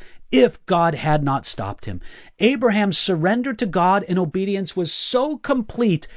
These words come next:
that James can actually say that he did offer Isaac on the altar. That's number one. Number two, I want you to notice something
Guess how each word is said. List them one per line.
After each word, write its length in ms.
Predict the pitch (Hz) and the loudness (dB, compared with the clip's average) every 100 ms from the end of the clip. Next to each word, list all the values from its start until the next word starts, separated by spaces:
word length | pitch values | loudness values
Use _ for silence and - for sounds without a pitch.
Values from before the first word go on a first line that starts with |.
| - | -10
that 220 | 180 208 139 | -2 -2 0
James 420 | 202 226 247 233 | 2 2 2 0
can 140 | 220 | 2
actually 380 | 196 185 - 175 | 2 0 -2 -4
say 420 | - 160 151 143 - _ - | -2 -2 0 -2 -6 _ -6
that 200 | 160 - | -6 -4
he 260 | 196 147 120 | -6 -6 -4
did 340 | 220 233 180 131 - - | 2 4 4 0 -10 -2
offer 440 | 160 151 - 131 - | 2 2 0 -2 -2
Isaac 480 | 127 127 110 101 - | -4 -4 -6 -10 -12
on 180 | 117 107 | -10 -8
the 100 | 98 | -8
altar. 300 | 95 82 - | -10 -12 -12
That's 240 | 104 190 185 | -10 -8 -6
number 180 | 143 | -4
one. 280 | 110 107 90 _ _ _ _ _ _ _ | -4 -8 -10 _ _ _ _ _ _ _
Number 200 | 170 185 | 0 0
two, 360 | - 196 135 - | 0 -2 -2 -2
I 80 | 127 | -6
want 280 | 151 226 302 | -4 -6 -6
you 60 | |
to 60 | 277 | -6
notice 240 | 196 107 | -6 -6
something 360 | - - - | -8 -8 -8